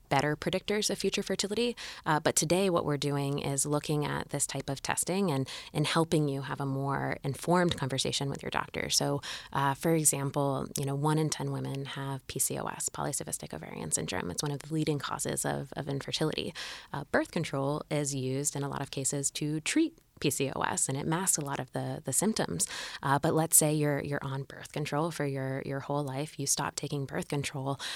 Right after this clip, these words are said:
Uh, th-, one of the, the symptoms of P C O S is irregular ovulation or being anovulatory, so not ovulating. And so if, uh, you, you know, we spend our, uh,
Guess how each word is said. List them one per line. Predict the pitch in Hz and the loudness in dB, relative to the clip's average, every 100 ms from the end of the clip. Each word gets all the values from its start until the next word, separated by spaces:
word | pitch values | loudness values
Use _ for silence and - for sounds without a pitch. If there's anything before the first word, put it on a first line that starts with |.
| - - | -8 -4
Uh, | 147 139 135 135 - - - - - 156 | 0 4 4 4 0 -2 -8 -10 -8 -6
th-, | - | -2
one | 156 147 | 0 0
of | 135 | 0
the, | 143 139 - | 0 -2 0
the | 147 | 2
symptoms | - 208 202 156 | 2 2 2 0
of | 135 | -2
P | - 143 | -6 -8
C | 143 135 135 | -4 -2 0
O | 139 | 0
S | 139 - | 2 2
is | 139 139 - | 2 0 0
irregular | 143 139 135 156 175 185 | 0 0 2 2 0 -2
ovulation | 185 185 190 196 - 208 202 - | -4 -2 -2 0 0 0 0 0
or | 139 | -2
being | 135 139 135 - | -2 -2 -4 -4
anovulatory, | 131 160 123 - - - - - 180 | -4 -2 -4 -4 -6 -6 -8 -6 -2
so | - | -2
not | 139 139 | -2 -2
ovulating. | - 127 143 - - - - - - - | -2 -2 -2 -2 -2 -2 -4 -6 -8 -2
And | 160 165 | 2 8
so | - 156 156 147 - | 8 8 4 4 2
if, | 147 151 - - - - - | 0 0 0 -2 -6 -4 0
uh, | 147 147 | 2 2
you, | 151 160 160 151 151 147 - | 2 4 6 6 4 4 2
you | |
know, | 143 | -2
we | 143 | 2
spend | - 143 143 | 2 2 2
our, | 143 143 143 160 | 0 0 -2 -4
uh, | - | -4